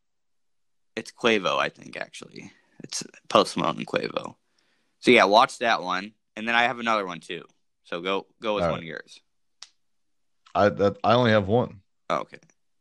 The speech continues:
Speaker 1: Go with yours.
Speaker 2: Oh. <laughs> Uh, mine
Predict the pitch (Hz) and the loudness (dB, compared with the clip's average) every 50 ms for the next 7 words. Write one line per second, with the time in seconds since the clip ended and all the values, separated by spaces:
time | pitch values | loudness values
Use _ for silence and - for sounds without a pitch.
0 | _ _ _ _ - - 104 101 98 95 - 101 101 92 - _ - - _ _ | _ _ _ _ -8 -2 0 0 0 0 0 -2 -2 -2 -2 _ -16 -20 _ _
1 | _ _ _ _ _ _ _ _ _ _ _ _ _ _ _ _ _ _ _ - | _ _ _ _ _ _ _ _ _ _ _ _ _ _ _ _ _ _ _ -20
2 | - _ - - 127 120 - 120 - - - - - - - 143 - - - - | -16 _ 2 4 6 6 4 2 -4 -6 -8 -10 -6 -2 -2 -2 -2 -2 -4 -4
3 | - - - 127 - - - - - - 190 - - - - - - _ _ - | -4 -2 -4 -8 -8 -10 -20 -8 -2 -2 -2 -2 -2 -6 -6 -6 -8 _ _ -16
4 | - - - - - - - - - - - 143 139 135 123 113 110 110 113 139 | -14 -14 -12 -12 -14 -12 -10 -6 -2 2 4 6 6 8 6 6 4 4 6 6
5 | 175 214 226 214 185 170 170 170 165 | 8 8 8 8 8 6 6 4 2